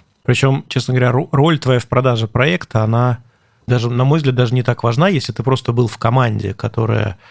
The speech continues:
охотилась за каким-то проектом, какую-то вот идею, там, они какому-то клиенту принесли, сказали: "Было бы здорово, тут мы вам сделаем на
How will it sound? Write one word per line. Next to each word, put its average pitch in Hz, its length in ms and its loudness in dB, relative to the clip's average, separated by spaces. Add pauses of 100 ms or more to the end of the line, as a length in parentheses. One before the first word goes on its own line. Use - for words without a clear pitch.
(140)
охотилась 117 520 0
за 110 160 -2
каким-то 107 400 -2
проектом, 117 640 -2
какую-то - 380 -4
вот 107 160 -4
идею, 110 480 0
там, 104 160 -4
они 107 140 -2
какому-то 107 200 -4
клиенту 110 480 -2
принесли, 113 400 -2
сказали: 107 240 -4
"Было 123 180 0
бы 120 120 -2
здорово, 117 580 0
тут 123 180 -2
мы 117 120 2
вам 120 180 0
сделаем 113 640 0
на 117 220 0